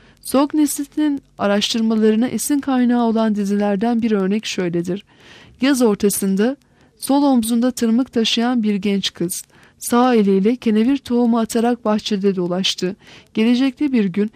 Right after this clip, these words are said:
kızın evleneceği adam elinde oraklı çıka gelip olgunlaşan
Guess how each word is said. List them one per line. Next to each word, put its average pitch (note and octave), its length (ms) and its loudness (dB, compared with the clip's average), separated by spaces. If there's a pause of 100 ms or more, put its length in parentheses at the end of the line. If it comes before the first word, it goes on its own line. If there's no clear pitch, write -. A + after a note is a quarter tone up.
(200)
kızın C4 380 0
evleneceği A3+ 640 0
adam A#3+ 360 0
elinde A#3 360 0
oraklı A3 400 0
çıka G#3+ 300 -4
gelip G3+ 300 -2 (320)
olgunlaşan A3 800 0